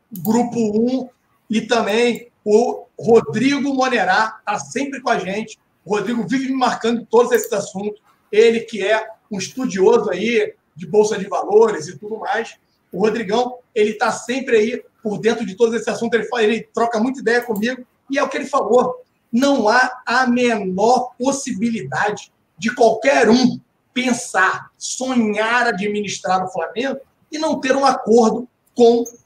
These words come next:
é, so-, administrar o Flamengo, não. Administrar o Maracanã e não ter um acordo com o Flamengo. Então, pessoal,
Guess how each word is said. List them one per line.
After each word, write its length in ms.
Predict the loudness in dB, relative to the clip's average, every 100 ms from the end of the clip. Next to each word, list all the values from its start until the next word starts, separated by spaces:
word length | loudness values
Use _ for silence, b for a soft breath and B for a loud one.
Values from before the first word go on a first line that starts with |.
| _
é, 560 | 0 2 4 2 0 -4
so-, 320 | -10 -6 -6 -6
administrar 480 | -10 -8 -10 -4 -4
o 40 |
Flamengo, 260 | -2 -4 -4
não. 160 | -10 -16 _ -8
Administrar 500 | -2 0 0 2 4
o 60 |
Maracanã 600 | 4 4 2 2 4 2 -2
e 80 | 2
não 220 | 2 2
ter 200 | -2 0
um 80 | 0
acordo 400 | 0 2 2 0
com 60 |
o 80 | -4
Flamengo. 320 | -4 -4 -6
Então, 300 | -10 -8 -6
pessoal, 500 | -6 -2 0 0 -2